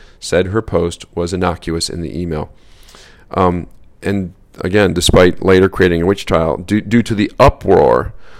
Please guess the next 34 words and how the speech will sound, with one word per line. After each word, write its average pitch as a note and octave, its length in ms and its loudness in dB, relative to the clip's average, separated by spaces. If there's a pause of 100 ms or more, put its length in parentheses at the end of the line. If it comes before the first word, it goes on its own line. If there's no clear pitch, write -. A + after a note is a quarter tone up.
(160)
from G#2 200 -4
the G2 80 2
fundamentalist G2+ 800 0
alumni F#2 420 0
and G2 160 -4
students E2 400 -6
who F#2 140 -6
wanted F2+ 340 -2
to G2 140 -2
assert F2+ 340 -4
their F2 140 -2
position F#2 460 -6
on F2+ 60 -6
the F2+ 80 -6
difference E2+ 640 -6 (300)
between F2 280 -4
the E2+ 80 -4
faiths, - 440 -6
which G#2 180 -4
again, A2+ 420 0 (200)
Hawkins G2 500 -2
never F#2 300 0
disagreed F2 480 -4
with, - 260 -6 (440)
and G2 160 -4
despite F#2+ 380 -2
the F#2 60 -10
majority G2+ 420 0
of F2+ 120 -4
Wheaton's F2+ 260 -6
professors F#2 540 -2
backing F2+ 400 -2
Hawkins' F2 420 -4
statement F#2 480 -4